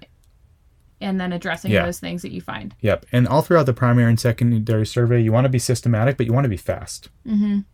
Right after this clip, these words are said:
Speaker 1: So ideally, how long do you think it should take to get through a primary survey?
Speaker 2: Primary survey, if everything is okay, should probably take under a minute.
Speaker 1: Okay. So this is very rapid fire
Speaker 2: Yeah.
Speaker 1: examining.
Speaker 2: Yeah.
Speaker 1: Okay.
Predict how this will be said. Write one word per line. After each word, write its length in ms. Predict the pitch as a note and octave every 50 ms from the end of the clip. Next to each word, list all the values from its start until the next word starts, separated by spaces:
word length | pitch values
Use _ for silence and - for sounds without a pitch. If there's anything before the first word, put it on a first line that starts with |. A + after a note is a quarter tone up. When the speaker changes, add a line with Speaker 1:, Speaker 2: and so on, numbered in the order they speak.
| _ _ _ -
Speaker 1:
So 240 | - - A#3+ G#3 - - -
ideally, 600 | A#3 B3 B3+ A3+ C4 B3+ B3+ A#3+ G3+ F#3 F#3 F#3+
how 240 | F#3 A3+ A3+ B3
long 280 | B3+ A#3+ A3+ A3 A3 A3
do 120 | G3+ G#3
you 40 | G3+ G3
think 160 | G3+ G3 G3
it 100 | G3 -
should 160 | - G3+ F#3+
take 380 | - G3 F#3 F#3 F#3+ - - - - - - - - - - - _ _
to 120 | - - G#3
get 140 | G#3 F#3+ -
through 120 | G3+ F#3+
a 40 | F#3
primary 400 | - F#3 F3 F3 F3 E3+ F3 F3
survey? 480 | - - - D2 C#2+ C#2+ - - G3 - - _ _ _ - - - _ _ _ _ _ _ _ _ _ _ _ _
Speaker 2:
Primary 400 | - - D3+ G3 G#3 A#3+ B3+ G#3+
survey, 480 | - - - D3 D3 D3 D3+ D#3+ D#3+ D3+
if 100 | B2+ -
everything 420 | - - C3 D3+ D3 - D#3+ D3+ C#3+
is 100 | C3 B2
okay, 500 | B2 A#2 - - B2 A2+ A#2+ C3 D3+ D#3
should 380 | C3+ - - - B2 A#2 A#2 A#2 - _ _ _ - _ _ _
probably 320 | - - G3 C#4 - B3+
take 240 | - - C3 A#2+ A#2
under 240 | A#2+ A#2 A#2 G#2+ G2+
a 60 | F#2
minute. 360 | F#2+ G#2 A2+ A#2 G#2 - - - - - _ _ _ _ -
Speaker 1:
Okay. 260 | G#3+ G#3 G3+ F3 - - - _ _
So 360 | - - A3 G#3+ G#3+ - A3 - _ _ _ _
this 180 | A#3+ B3 B3+
is 160 | C4 A#3+ G#3+
very 300 | G3+ G3+ A3+ A3 A3 A3
rapid 340 | G3+ G3+ F#3 F#3 F#3+ G3 F#3+
fire 440 | - - - - - F#3 F#3 G3 - -
Speaker 2:
Yeah. 220 | - B2+ B2+ A#2 - - _
Speaker 1:
examining. 580 | - G3 F#3+ G3 F#3 E3 D2 - - G2+ - - -
Speaker 2:
Yeah. 200 | - A#2+ A2+ G#2 - - _ _ _ _ _
Speaker 1:
Okay. 300 | G#3+ G#3 G3+ - A#2 F#3+